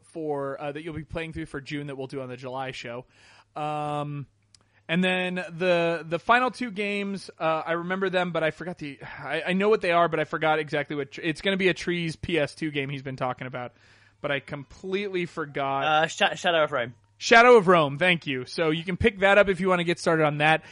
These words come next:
Speaker 1: It's kind of a weird hack and slash stealth game on the P S two.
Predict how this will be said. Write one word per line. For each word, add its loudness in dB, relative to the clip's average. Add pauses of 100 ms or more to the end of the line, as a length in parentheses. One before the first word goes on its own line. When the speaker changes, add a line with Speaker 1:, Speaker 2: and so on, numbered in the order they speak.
(160)
Speaker 1:
It's -4
kind 8
of 8
a 10
weird 10
hack 4
and -2
slash 2 (140)
stealth 0
game 2
on 0
the -4
P 0
S -2
two. 2